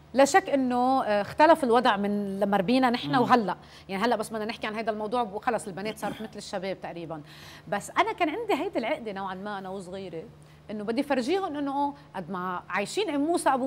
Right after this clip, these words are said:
Speaker 1: موسى بالبيت، بتفرجيهم أنا في يكون موسى يعني. إنه شوف شو الفرق يعني. فكنت عن جد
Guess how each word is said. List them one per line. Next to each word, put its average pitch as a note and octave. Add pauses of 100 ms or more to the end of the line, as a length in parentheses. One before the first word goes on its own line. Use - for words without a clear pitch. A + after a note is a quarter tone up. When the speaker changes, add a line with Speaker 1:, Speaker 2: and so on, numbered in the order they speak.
Speaker 1:
موسى D#4+
بالبيت، C4
بتفرجيهم F#4+
أنا B4
في C5+ (120)
يكون A4+ (180)
موسى A#4+
يعني. A#3+ (400)
إنه C#4+
شوف G#4+
شو G4
الفرق D4+
يعني. G#3+
فكنت C#4+
عن C4+
جد B3